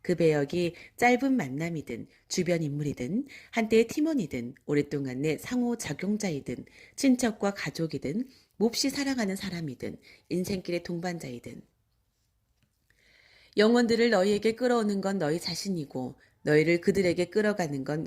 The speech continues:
그들 자신이다. 그것은 양쪽의 선택과 바램들을 함께 표현하면서 공동으로 창조하는 체험이다. 누군가가 우연히 너희에게 오는 일은 없으며 우연의 일치 따위는 절대 없다.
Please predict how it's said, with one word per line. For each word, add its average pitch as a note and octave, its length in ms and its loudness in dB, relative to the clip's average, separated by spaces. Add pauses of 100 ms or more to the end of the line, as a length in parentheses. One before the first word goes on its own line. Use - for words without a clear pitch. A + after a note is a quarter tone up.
그들 G#3 300 2
자신이다. D3+ 760 -8 (600)
그것은 F#3 600 0 (280)
양쪽의 A#3+ 560 0
선택과 F#3+ 600 -8
바램들을 D#3+ 760 -4
함께 A#3 360 -2
표현하면서 F3+ 840 -2 (280)
공동으로 G#3 580 4
창조하는 G3 720 -4
체험이다. G3+ 720 -6 (1040)
누군가가 A#3+ 520 6
우연히 A3 340 4
너희에게 G3 500 2
오는 G3+ 340 0
일은 F3 220 -2
없으며 C#3+ 640 -4 (340)
우연의 F3+ 520 6
일치 G3 340 0
따위는 D#3 520 -4
절대 E3+ 440 -8
없다. C3 520 -12